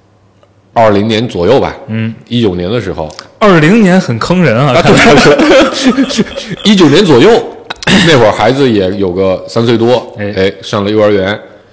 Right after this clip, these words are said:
Speaker 1: 就开始觉得，哎，给他报，报点课外的兴趣班，什么橄榄球啊，什么这那的。
Speaker 2: 嗯。
Speaker 1: 到二零年的时候啊，一家接一家的跑路啊，
Speaker 2: 嗯。
Speaker 1: <laughs> 就每一家你都能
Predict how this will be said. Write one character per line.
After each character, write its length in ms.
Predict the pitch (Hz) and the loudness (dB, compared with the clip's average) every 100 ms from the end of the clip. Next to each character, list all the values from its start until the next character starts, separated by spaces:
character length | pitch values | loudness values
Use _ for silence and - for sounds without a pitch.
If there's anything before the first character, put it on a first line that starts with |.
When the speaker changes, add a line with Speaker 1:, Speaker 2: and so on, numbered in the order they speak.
| _ | _
Speaker 1:
就 120 | - 90 | -14 -8
开 160 | 101 | -6
始 140 | 95 80 | -4 -6
觉 140 | 90 | -4
得， 120 | 92 90 | -4 -6
哎， 40 | |
给 140 | - 90 | -8 -6
他 220 | 90 90 | -4 -4
报， 160 | - 90 | -6 -4
报 160 | 104 | -4
点 140 | 90 78 | -4 -6
课 200 | - 104 | -4 0
外 200 | 117 87 | 0 -2
的 100 | 80 - | -6 -14
兴 180 | - 98 | -14 -10
趣 100 | 95 | -4
班， 240 | 104 110 - - - - _ _ | -4 -4 -10 -20 -20 -20 _ _
什 140 | - | -12
么 80 | 85 | -6
橄 180 | 90 90 | -4 -2
榄 200 | 98 82 | -4 -6
球 280 | - 85 85 | -6 -4 0
啊， 440 | 101 90 82 80 | 2 0 -2 -8
什 80 | - | -12
么 80 | 85 | -8
这 220 | 80 92 | -4 -2
那 180 | 98 87 | -2 -4
的。 120 | 73 - | -8 -6
Speaker 2:
嗯。 300 | 117 117 117 - _ _ - | -2 -2 -2 -8 _ _ -10
Speaker 1:
到 120 | 95 | -4
二 160 | 107 | -2
零 120 | 90 85 | -2 -4
年 140 | 82 | -8
的 80 | 82 | -10
时 100 | 80 | -12
候 180 | 78 78 | -12 -12
啊， 80 | 69 - _ _ _ _ | -14 -20 _ _ _ _
一 140 | - 110 | -6 -4
家 120 | 95 - | -4 -4
接 220 | - 127 | 0 0
一 60 | |
家 280 | 131 120 143 | 0 0 0
的 100 | 135 | 0
跑 220 | 120 - | 0 0
路 220 | 123 135 135 | 2 2 0
啊， 120 | 117 - 110 110 | -2 -4 -4 -2
Speaker 2:
嗯。 200 | 202 - - | -2 -6 -10
Speaker 1:
<laughs> 280 | - - - | -16 -20 -10
就 120 | - 190 | -4 0
每 180 | 170 | 4
一 120 | 165 233 | 4 2
家 240 | 285 277 | 2 2
你 100 | 220 | 2
都 120 | 190 | 2
能 140 | 185 | 2